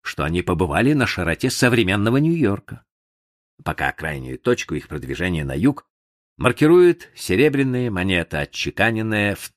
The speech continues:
тысяча семидесятом году и найденная в штате Мэн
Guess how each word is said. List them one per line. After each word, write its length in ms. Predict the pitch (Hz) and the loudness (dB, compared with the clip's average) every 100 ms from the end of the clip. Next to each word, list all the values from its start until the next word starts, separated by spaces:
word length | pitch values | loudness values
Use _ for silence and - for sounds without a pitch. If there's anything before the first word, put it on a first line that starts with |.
| - | -2
тысяча 440 | 247 196 175 160 | 0 2 2 2
семидесятом 680 | 139 131 127 90 - 80 73 | -2 -2 -2 -4 -6 -6 -6
году 440 | 71 82 147 156 _ _ _ | -8 -4 -2 -2 _ _ _
и 100 | 196 | 2
найденная 560 | 190 208 196 185 180 165 | 4 2 2 2 2 2
в 80 | - | -2
штате 420 | - 165 160 127 | -2 -2 0 0
Мэн 400 | 98 117 113 | 2 2 0